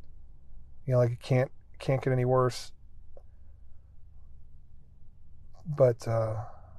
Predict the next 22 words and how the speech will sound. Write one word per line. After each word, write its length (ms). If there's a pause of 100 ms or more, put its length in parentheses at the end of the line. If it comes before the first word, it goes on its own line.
(840)
but 120
it 40
always 280
does. 400 (260)
It 100
always 220
seems 340
to 100
get 180 (100)
worse. 460 (680)
We 80
always 240
seem 320
to 60
find 540 (4000)
new 160
challenges 720
or, 200
or 120
new 540 (1700)
whatevers 680
that, 180